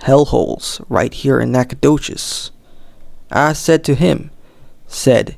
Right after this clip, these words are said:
You going to take the Son of God in there with ye?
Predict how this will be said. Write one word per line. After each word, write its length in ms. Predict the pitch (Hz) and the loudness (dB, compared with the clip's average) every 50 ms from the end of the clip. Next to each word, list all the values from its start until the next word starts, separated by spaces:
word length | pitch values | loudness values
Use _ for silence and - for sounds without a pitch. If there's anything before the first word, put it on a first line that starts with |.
| - - | -14 -8
You 220 | - 131 139 151 156 | -2 2 4 4 4
going 400 | 156 151 151 151 160 160 160 151 | 4 4 4 4 6 4 2 0
to 120 | - - | -4 -4
take 260 | - - 147 147 - | 0 2 2 2 2
the 100 | - 123 | -2 -6
Son 300 | - - - 147 147 151 | -4 -2 0 2 2 2
of 120 | 143 - - | 0 0 0
God 360 | - 131 139 151 151 151 156 | 2 4 6 6 4 4 2
in 240 | 151 151 143 147 143 | 0 0 0 -2 0
there 320 | - 151 156 160 160 165 - - - - - - - - - - | 2 2 4 2 2 -2 -6 -20 -20 -20 -20 -20 -20 -20 -14 -6
with 220 | - - - - - | -2 -2 -2 -2 0
ye? 340 | 123 135 156 175 185 170 | 2 2 2 2 0 -4